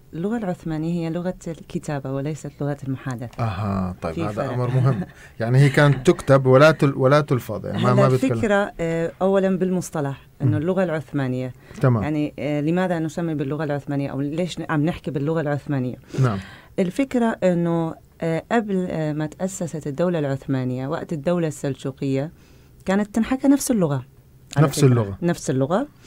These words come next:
Speaker 2: تمام.
Speaker 1: كانت أغلبية الكلمات المستعملة، ثلاثين بالمية من الكلمات المستعملة،
Speaker 2: تمام.
Speaker 1: كانت باللغة الفارسية واللغة العربية.
Speaker 2: حلو.
Speaker 1: تمام. بس مين اللي كان عم يستعمل هاي اللغة؟ المثقفين.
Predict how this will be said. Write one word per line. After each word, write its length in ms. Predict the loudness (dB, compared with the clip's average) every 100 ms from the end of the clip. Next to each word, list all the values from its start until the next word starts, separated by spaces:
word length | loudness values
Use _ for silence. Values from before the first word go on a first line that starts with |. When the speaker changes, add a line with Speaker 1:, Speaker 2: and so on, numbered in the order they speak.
| -8 0
Speaker 2:
تمام. 300 | 2 2 0
Speaker 1:
كانت 320 | 2 2 0 0
أغلبية 400 | -2 0 0 0 0
الكلمات 580 | -2 -2 0 0 -2
المستعملة، 560 | -2 -2 -2 0 2 2
ثلاثين 500 | 2 0 2 4 4
بالمية 340 | 4 4 4
من 140 | 2 0
الكلمات 520 | -2 -2 0 2 2
المستعملة، 680 | 0 -2 -2 -4 -2 -2 -4 -10 -4
Speaker 2:
تمام. 160 | 0 4
Speaker 1:
كانت 320 | 4 2 0
باللغة 260 | 2 2
الفارسية 720 | 0 -2 -4 -4 -4 -4 -4 -4 -6
واللغة 360 | -2 2 2 2
العربية. 580 | 2 2 2 0 -2 -6 -16
Speaker 2:
حلو. 200 | -4 0
Speaker 1:
تمام. 200 | 0 0 -8 -16 -20 -20 -20 -20 -20 -16 -2
بس 240 | -2 -2 -6
مين 260 | 2 6 8
اللي 180 | 8 4
كان 200 | 0 -2
عم 120 | -2
يستعمل 400 | -4 -4 -4 -2
هاي 240 | -4 -6
اللغة؟ 300 | -6 -8 -8 -10 -16 -20 -20 -20 -20 -4
المثقفين. 680 | 0 0 -2 -6 -6 -4 -4